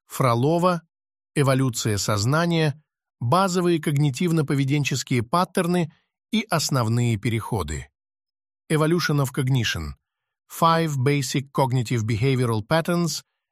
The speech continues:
and Major Transitions. А также модели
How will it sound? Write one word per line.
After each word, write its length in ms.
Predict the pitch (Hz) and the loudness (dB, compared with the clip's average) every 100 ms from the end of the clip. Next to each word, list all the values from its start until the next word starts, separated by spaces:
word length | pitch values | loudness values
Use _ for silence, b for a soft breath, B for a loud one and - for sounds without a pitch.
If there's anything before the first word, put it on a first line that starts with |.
| _ - | _ -2
and 140 | 147 139 | 0 2
Major 460 | 143 156 151 143 | 2 2 0 0
Transitions. 840 | 131 139 127 113 - 80 71 - - _ _ _ _ _ - | 0 0 0 0 -4 -6 -10 -12 -16 _ _ _ _ _ -6
А 60 | 151 | -2
также 300 | 226 196 190 | 0 0 0
модели 500 | 165 170 190 180 | 2 2 2 0